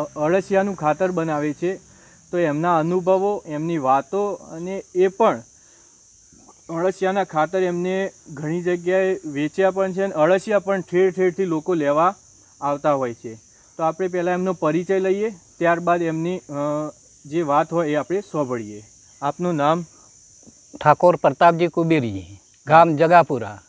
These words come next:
Speaker 1: તાલુકો?
Speaker 2: તાલુકો, અ, વડનગર, જિલ્લો મહેસાણા.
Speaker 1: હા, હા. તમે આ કેટલા સમયથી આ કામગીરી કરી રહ્યા છો?
Speaker 2: બે હજાર સાત થી.
Speaker 1: બે હજાર સાત થી.
Speaker 2: સાત થી, હા.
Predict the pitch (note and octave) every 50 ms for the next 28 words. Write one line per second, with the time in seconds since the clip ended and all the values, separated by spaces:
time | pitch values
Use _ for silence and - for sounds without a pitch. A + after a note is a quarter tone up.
0 | _ _ _ _ _ _ _ _ _ _ _ _ _ _ _ _ _ _ _ _
1 | C#3+ - C#3+ B2+ C3 C#3 D3 C#3+ - - E3 F3 F3+ F#3 G3 F#3 F3+ G3 F#3+ F#3
2 | F#3 F#3 F#3+ - - - _ _ _ D3 D3 D#3 D#3 D3+ E3 F3 E3 F3+ F3+ D#3+
3 | C3 B2 A2 G#2 F#2 F2+ F#2+ G#2 A#2 D3 D#3 E3 E3 F3+ F#3 F#3+ F#3+ F3+ - D3
4 | D3 E3 E3 - F#3+ D#3+ C#3 A#2 G#2 F#2 F2+ F2+ - _ _ _ A#2 G#2+ G#2 G2
5 | G2 G2+ G#2 G#2 _ _ _ _ _ _ _ - D3+ D3+ E3+ F#3+ G3+ - F3 F#3
6 | F#3+ G3 G3+ F#3+ - _ - F#3+ G3 A3 A#3+ A3+ E3 F#3+ F3 E3+ E3+ E3+ D#3+ -
7 | F3+ F3 D#3+ D3+ - C#3 C3+ C#3 C#3 C3 C#3 C#3+ B2+ - B2+ A#2+ A#2+ A#2 A#2+ A#2
8 | A2 - - A2+ A2+ A2+ - C#3 C#3+ E3 F3+ E3+ D3 D3 E3 D#3+ C#3+ - E3 D3
9 | - - - - A2 F2 D#2 D2+ - _ _ _ - B2 B2+ B2 B2 A#2 A#2+ A#2+
10 | A2 - - A2+ A2 A2 G#2+ G2+ - G#2 G#2+ G#2 F#2+ G2 F#2+ G#2